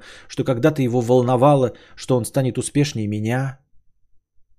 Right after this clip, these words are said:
Его это уже не волнует, его всё равно.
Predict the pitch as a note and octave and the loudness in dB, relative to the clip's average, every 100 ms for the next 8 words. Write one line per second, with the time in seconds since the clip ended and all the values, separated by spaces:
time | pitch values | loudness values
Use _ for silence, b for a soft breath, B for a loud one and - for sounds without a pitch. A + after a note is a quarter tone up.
0 | _ _ _ _ _ - - - - - | _ _ _ _ _ -20 -20 -20 -20 -20
1 | - - - - - A2 C3+ E3 E3 D#3+ | -20 -20 -20 -20 -10 -2 2 4 4 2
2 | D#3+ D#3+ F3+ D#3+ C3 A#2 - E3 D3+ E3+ | 2 2 2 0 -2 -2 0 2 2 -2
3 | C#3 | -4